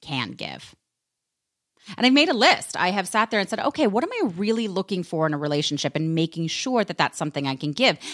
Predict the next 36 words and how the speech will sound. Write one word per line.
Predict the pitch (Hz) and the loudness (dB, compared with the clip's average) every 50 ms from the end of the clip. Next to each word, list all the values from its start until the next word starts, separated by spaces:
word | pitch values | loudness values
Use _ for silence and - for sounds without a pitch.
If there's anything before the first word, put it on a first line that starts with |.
| - - 190 | -10 -4 0
And | 220 220 | 2 2
I | 214 | 2
do | 208 175 - 226 247 | 2 0 -2 -4 -2
this | 226 226 226 - - | 0 -2 -2 -2 -4
with | 190 - - | -6 -4 0
my | 185 165 165 | -2 -2 -2
clients | - - 254 277 349 330 220 175 165 - | -2 -4 -2 0 2 4 2 2 0 -2
as | 160 151 - - | -6 -8 -10 -4
well. | 180 262 370 392 - 104 85 - - - - - 196 - - | -2 0 4 4 4 2 2 -2 -8 -12 -16 -16 -12 -4 0
I | 190 196 196 | 0 0 2
will | 175 185 196 185 185 | 0 0 -2 -2 -2
sit | 180 - - 226 - | -4 -4 -6 -6 -6
my | 180 185 185 | -4 -8 -8
clients | 170 - 196 180 175 160 160 - | -8 -6 -8 -6 -6 -6 -6 -4
down | 233 254 247 | -4 -4 -4
when | 208 175 | -4 -6
they | 160 147 | -8 -8
talk | - - 170 160 - | -8 -6 -8 -8 -6
about | 175 160 127 110 | -6 -8 -8 -6
what | 151 147 | -8 -8
they're | - 143 139 | -8 -8 -10
looking | 139 143 - 151 135 - | -10 -10 -12 -12 -12 -10
for | - 139 139 143 | -10 -8 -8 -6
in | 139 | -6
a | 147 | -6
relationship. | 160 208 320 392 - 254 - 190 156 | -4 -4 -4 -4 -4 -6 -6 -8 -8
I | - | -6
say, | - 165 | -6 -6
"Okay, | - 269 311 | -4 -4 -6
let's | 254 170 - - | -6 -6 -8 -8
make | 190 190 208 214 - | -6 -4 -4 -2 0
a, | 208 175 165 - - - - 240 - | 0 0 0 -2 -8 -14 -14 -12 -6
let's | - 208 - - | -6 -6 -4 -2
make | 220 220 240 - | -2 -2 0 0
a | 185 | -2
list | 139 147 175 247 466 - - - - - - - | -4 -2 -2 -2 -2 -2 -2 -4 -6 -6 -6 -8